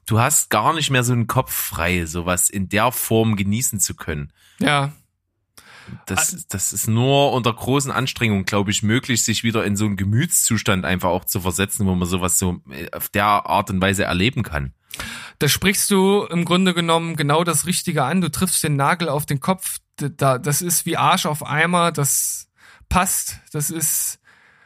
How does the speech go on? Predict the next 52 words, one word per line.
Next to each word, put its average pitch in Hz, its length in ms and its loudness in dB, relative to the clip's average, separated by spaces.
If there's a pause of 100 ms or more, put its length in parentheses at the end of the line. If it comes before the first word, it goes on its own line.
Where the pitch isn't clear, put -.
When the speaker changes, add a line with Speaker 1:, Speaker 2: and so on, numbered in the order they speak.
(1080)
Speaker 2:
wie 156 140 -2
Jacke 165 300 0
und 156 200 -4
Hose, 175 360 2
nur 165 120 -2
dass 160 200 0
es 147 140 0
zusammenpasst. 143 800 -2 (180)
Speaker 1:
<laughs> 104 600 -10
Super. - 260 -2
Speaker 2:
Keine 202 160 2
Ahnung. 170 300 0
<laughs> 220 60 2 (1800)
Nee, 190 240 4
also 202 200 -2
d-, 196 200 -12
das 190 200 -2
ist 226 120 -6
bei 226 120 2
mir, 214 320 2
ähm, 196 240 -2
auch 208 140 0
so. 226 140 -2
Ich 208 140 -4
hab, 202 200 -2 (760)
man 180 220 0
hat 202 140 -2
nicht 202 140 -2
nur 196 140 4
mehr 185 220 4
um 185 80 0
die 165 120 -4
Ohren. 202 320 2
Das 175 160 -2
ist 170 140 -2
so 170 100 -2
der 151 120 0
eine 190 220 2
Aspekt. 208 400 0
Ich 175 120 -2
find 185 160 0
aber 175 160 0
der 156 120 0
andere, 196 260 0
den 180 140 0
du 175 80 0
angesprochen 180 460 0
hast, 175 200 2
und 156 80 -2
den 160 120 -2
find 175 220 -2
ich 156 240 -8